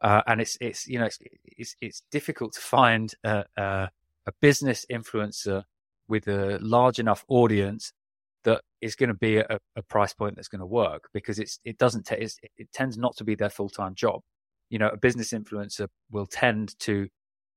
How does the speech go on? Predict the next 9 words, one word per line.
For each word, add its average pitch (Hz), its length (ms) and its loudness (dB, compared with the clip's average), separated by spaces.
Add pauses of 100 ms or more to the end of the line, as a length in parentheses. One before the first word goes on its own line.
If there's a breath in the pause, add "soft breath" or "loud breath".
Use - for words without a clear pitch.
(160)
already 113 360 4
have 101 380 2
a 104 60 -10
very, 101 280 -2 (240)
you 113 120 -8
know, 92 240 -8
well-paid 104 600 0
and 95 280 -10 (340)
time-intensive 110 1120 -2